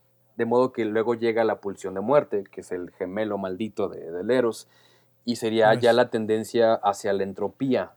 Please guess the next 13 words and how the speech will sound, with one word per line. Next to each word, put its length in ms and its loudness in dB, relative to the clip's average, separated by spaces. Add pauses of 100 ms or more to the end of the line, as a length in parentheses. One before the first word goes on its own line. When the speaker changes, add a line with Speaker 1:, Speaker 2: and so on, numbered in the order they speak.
Speaker 1:
a 240 -2
la 160 -4
tendencia 680 -4
hacia 420 -4
el 80 -4
descanso. 640 0
Eso 220 -8
es 60 -6
la, 280 -6
la 120 -8
pulsión 360 -14
de 60 -12
muerte. 380 0